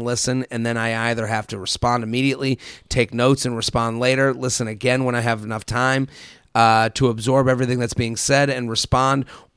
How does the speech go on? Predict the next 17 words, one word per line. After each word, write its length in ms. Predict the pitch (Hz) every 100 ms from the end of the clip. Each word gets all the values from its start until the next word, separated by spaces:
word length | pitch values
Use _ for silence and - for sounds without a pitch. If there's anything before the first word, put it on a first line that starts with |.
| 139
or 420 | 156 170 170 175
just 360 | 131 143 139
ignore 320 | 127 104 123 123
the 80 | 113
whole 160 | 110
thing. 360 | 107 120 92 95
My 120 | 107
dear 280 | 107 127 131
friend 340 | - 131 127
literally 300 | 123 131 131
just 240 | 120 127 -
sent 260 | 127 117
me 160 | 120 120
five 720 | - 127 123 123 127 127 110
back-to-back 720 | 113 120 - 123 117 113 113
voice 340 | 120 127 131
messages. 500 | 127 127 - 123 127